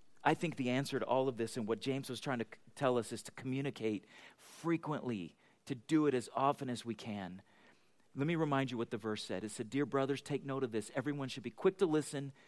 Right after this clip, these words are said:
slow to speak, slow to become angry." But for that to work, we have to communicate. I read a statistic a few years ago, and then I looked it up again, and sadly, it hasn't changed. And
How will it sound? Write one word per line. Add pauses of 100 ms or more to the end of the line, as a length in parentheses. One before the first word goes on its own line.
(280)
slow
to
speak,
slow
to
become
angry." (880)
But
for
that
to
work,
we (140)
have
to
communicate. (440)
I
read
a
statistic (240)
a
few
years
ago,
and
then
I
looked
it
up
again,
and
sadly,
it
hasn't
changed.
And